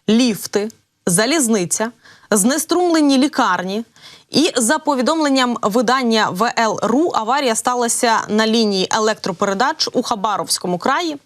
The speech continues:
А, уряд Приморського краю не пояснив,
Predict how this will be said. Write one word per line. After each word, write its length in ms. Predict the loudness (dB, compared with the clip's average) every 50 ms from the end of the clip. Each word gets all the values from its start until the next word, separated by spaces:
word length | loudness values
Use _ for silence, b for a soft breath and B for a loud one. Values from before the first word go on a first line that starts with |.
| _ B B B B B B B B B B -2
А, 160 | 0 0 0 0
уряд 340 | 2 2 2 2 0 -2 -4
Приморського 600 | -2 0 2 2 2 2 0 -2 -2 -2 -2 -2
краю 360 | 0 0 0 0 0 0 0
не 220 | 2 2 2 2 2
пояснив, 920 | 0 0 0 2 2 2 0 0 0 0 2 2 0 -2 -2 -6 -18 -16